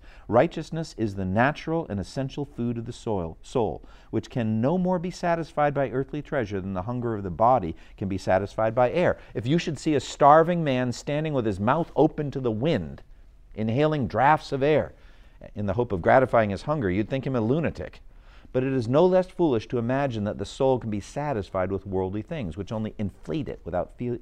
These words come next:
feeding it. But Christ gives himself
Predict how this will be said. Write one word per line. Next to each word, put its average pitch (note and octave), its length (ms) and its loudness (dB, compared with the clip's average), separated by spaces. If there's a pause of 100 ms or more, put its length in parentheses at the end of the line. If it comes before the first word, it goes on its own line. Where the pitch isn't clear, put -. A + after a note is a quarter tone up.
feeding A#2+ 300 -4
it. - 100 -16 (720)
But - 160 -6
Christ C#3+ 800 2
gives C3+ 300 0
himself C3 800 2